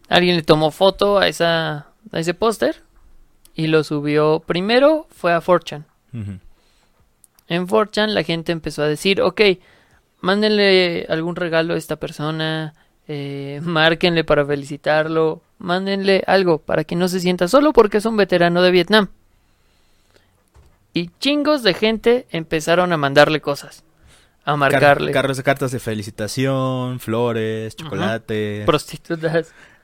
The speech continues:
Speaker 1: Y,
Speaker 2: No, eso
Speaker 1: pero,
Speaker 2: último nunca llegó.
Speaker 1: espera, no. Eh, todo explotó aún peor cuando llegó a Reddit.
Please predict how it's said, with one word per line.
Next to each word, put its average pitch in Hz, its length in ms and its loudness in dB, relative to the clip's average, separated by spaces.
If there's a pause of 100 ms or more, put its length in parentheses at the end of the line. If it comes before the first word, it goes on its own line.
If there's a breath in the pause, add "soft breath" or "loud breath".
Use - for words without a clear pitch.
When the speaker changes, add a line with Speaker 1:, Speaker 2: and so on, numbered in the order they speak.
(800 soft breath)
Speaker 1:
Y, 220 340 2
Speaker 2:
No, 143 280 -2
eso 147 180 0
Speaker 1:
pero, 214 140 6
Speaker 2:
último 143 220 0
nunca 143 280 2
llegó. 127 220 0
Speaker 1:
espera, 156 300 0
no. 156 280 -2 (720 soft breath)
Eh, 196 580 4 (1900)
todo 220 240 6
explotó 180 440 0
aún 180 120 0
peor 180 280 2
cuando 180 240 2
llegó 151 200 4
a 151 60 6
Reddit. 147 280 0